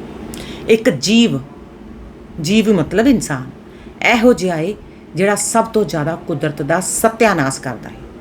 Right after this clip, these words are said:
ਤੇ ਉਹ ਕਿਹਦਾ ਸਤਿਆਨਾਸ਼ ਕਰਦਾ ਏ? ਦੱਸੋ। ਆਪਣੀ ਪੀੜ੍ਹੀ ਬਰਬਾਦ ਕਰਨ ਦਾ ਸਿਰਫ ਤੇ ਸਿਰਫ ਇੱਕ ਇਨਸਾਨ ਹੀ ਕੰਮ ਕਰ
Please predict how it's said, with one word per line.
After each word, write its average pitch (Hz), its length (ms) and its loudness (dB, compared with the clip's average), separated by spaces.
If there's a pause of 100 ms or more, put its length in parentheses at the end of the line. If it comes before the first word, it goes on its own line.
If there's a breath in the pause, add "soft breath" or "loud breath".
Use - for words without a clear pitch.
(1600)
ਤੇ 208 80 8
ਉਹ 220 100 8
ਕਿਹਦਾ 226 240 2
ਸਤਿਆਨਾਸ਼ 220 520 -4
ਕਰਦਾ 208 300 -12
ਏ? - 40 -16 (720)
ਦੱਸੋ। 190 300 0 (800 loud breath)
ਆਪਣੀ 240 280 6
ਪੀੜ੍ਹੀ 254 400 4 (260)
ਬਰਬਾਦ 170 460 4
ਕਰਨ 175 340 0
ਦਾ 196 180 -2 (280 loud breath)
ਸਿਰਫ 269 300 2
ਤੇ 220 120 2
ਸਿਰਫ 196 280 0
ਇੱਕ 214 140 0
ਇਨਸਾਨ 208 460 4
ਹੀ 262 80 6
ਕੰਮ 165 240 0
ਕਰ 127 180 -10